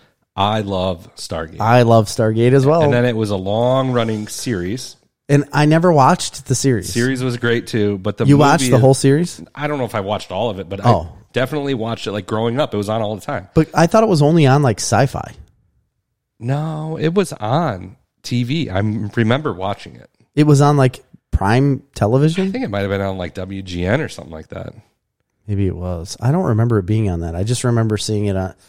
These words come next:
Speaker 2: like, reruns on the Sci-Fi Channel or U S A.
Speaker 1: I remember watching that like I watched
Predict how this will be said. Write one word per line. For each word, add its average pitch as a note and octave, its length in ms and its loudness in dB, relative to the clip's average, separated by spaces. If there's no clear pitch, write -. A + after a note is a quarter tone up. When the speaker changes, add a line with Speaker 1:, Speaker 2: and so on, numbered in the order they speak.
Speaker 2:
like, A2 180 -2
reruns G2 520 0
on F#2 140 -2
the F2+ 60 -2
Sci-Fi F2+ 440 0
Channel F2 400 -10
or F2+ 160 -4
U G2 200 2
S F2+ 160 -2
A. E2+ 260 -2
Speaker 1:
I B2 100 -4
remember F#3 400 -2
watching B2 460 -6
that G2+ 280 -4
like G2+ 220 -6
I G2 100 -2
watched F#2 520 -10